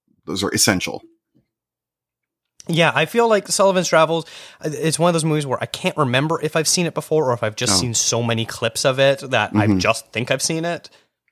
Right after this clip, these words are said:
Speaker 1: Oh, it's great. It's really great. Yeah. It, him in his heyday is, like, is just the greatest. And then,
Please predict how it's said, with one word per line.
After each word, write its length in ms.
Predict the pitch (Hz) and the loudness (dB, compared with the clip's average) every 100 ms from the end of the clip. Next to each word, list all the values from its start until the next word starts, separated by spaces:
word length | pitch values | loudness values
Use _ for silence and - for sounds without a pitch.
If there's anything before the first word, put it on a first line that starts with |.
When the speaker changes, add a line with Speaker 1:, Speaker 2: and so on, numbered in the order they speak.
| - | -2
Speaker 1:
Oh, 140 | 101 92 | 0 0
it's 100 | - | 0
great. 260 | 107 85 - _ | 0 0 -8 _
It's 180 | 101 - | -6 0
really 160 | 101 92 | 0 0
great. 240 | 85 82 - _ _ _ _ _ _ | -6 -12 -16 _ _ _ _ _ _
Yeah. 180 | 98 82 _ | -8 -8 _
It, 140 | 120 113 | -2 4
him 180 | 135 | 4
in 80 | 127 | 6
his 220 | 113 107 | 4 2
heyday 360 | 110 107 98 87 | 2 4 4 0
is, 200 | 85 85 | -4 -4
like, 300 | 87 87 82 _ - | -4 -4 -6 _ -10
is 160 | 85 | -6
just 160 | 92 - | -4 -4
the 80 | 82 | -6
greatest. 440 | 87 87 85 - | -6 -6 -6 -6
And 140 | 87 90 | -4 -4
then, 240 | 87 | -6